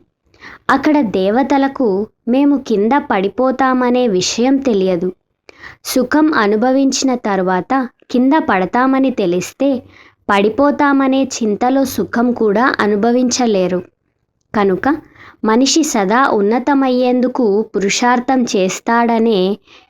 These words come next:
ఈశ్వరీయ నియమం రచింపబడి ఉంది. అనగా సుఖం కొరకు సంపాదిస్తాడు కానీ డ్రామాలో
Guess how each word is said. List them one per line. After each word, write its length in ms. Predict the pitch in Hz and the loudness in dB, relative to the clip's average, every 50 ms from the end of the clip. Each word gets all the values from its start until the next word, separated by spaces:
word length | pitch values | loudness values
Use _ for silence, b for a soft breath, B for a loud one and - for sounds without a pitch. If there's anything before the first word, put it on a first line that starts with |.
| b 214 | b -2
ఈశ్వరీయ 640 | 220 220 208 - - 262 269 262 277 277 269 254 | 0 0 0 0 0 2 2 2 4 4 4 2
నియమం 600 | 240 214 190 185 185 202 233 247 220 185 185 202 - _ _ _ 208 | 2 2 2 2 0 0 0 0 0 0 -2 -4 -6 _ _ _ -6
రచింపబడి 840 | 202 180 - - - 254 262 247 247 277 269 247 240 254 247 254 247 | -6 -4 -4 -2 -2 0 0 0 0 0 0 2 2 0 0 0 0
ఉంది. 380 | 226 196 180 175 165 170 170 - - _ _ _ _ _ _ _ _ _ _ _ 196 | 0 0 -2 -2 -2 -4 -6 -8 -14 _ _ _ _ _ _ _ _ _ _ _ -2
అనగా 380 | 196 196 196 185 180 226 269 294 B B B B B B B B - | -2 0 0 0 0 -2 -2 -4 B B B B B B B B -12
సుఖం 460 | - - 240 226 - 262 294 302 294 | -4 -2 -2 0 2 2 2 2 2
కొరకు 340 | 302 294 285 285 285 294 285 | 2 2 0 0 0 -2 -2
సంపాదిస్తాడు 1040 | 285 262 226 196 196 185 233 240 247 254 220 233 - - - - 208 202 196 190 | -2 -2 -2 -2 -2 -2 -2 0 0 0 0 -2 -4 -6 -6 -4 -2 -2 -2 -2
కానీ 480 | 185 - 190 180 175 180 220 262 262 240 - B B B B B _ _ _ _ _ _ _ _ - 190 | -2 -4 -4 -2 -2 0 0 0 -2 -4 -6 B B B B B _ _ _ _ _ _ _ _ -10 -4
డ్రామాలో 880 | 180 202 208 202 214 226 247 269 277 277 269 269 240 190 185 202 220 | -2 0 2 2 2 2 2 2 2 2 2 0 0 0 0 -2 -4